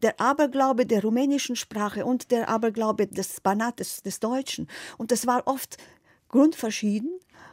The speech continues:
Und es hat sich ständig gegenübergestellt von selbst. Und, äh,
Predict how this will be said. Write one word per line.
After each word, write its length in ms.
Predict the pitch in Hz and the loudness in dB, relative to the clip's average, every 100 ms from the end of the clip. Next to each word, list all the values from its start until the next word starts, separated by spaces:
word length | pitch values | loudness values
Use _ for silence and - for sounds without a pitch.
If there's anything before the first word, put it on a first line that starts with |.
| - _ - | -20 _ -2
Und 140 | 233 | -2
es 140 | 240 262 | -2 -2
hat 160 | 269 | -2
sich 160 | 269 - | -4 -2
ständig 420 | 277 269 254 - | 0 2 0 -2
gegenübergestellt 920 | 262 247 302 302 220 202 - 196 196 | 0 0 0 -2 -2 -2 -4 -4 -4
von 180 | - 214 | -4 -4
selbst. 460 | 208 180 180 - - - - - | -2 -2 -2 -8 -16 -18 -18 -4
Und, 260 | 226 233 208 | 0 2 2
äh, 280 | 220 214 | 2 2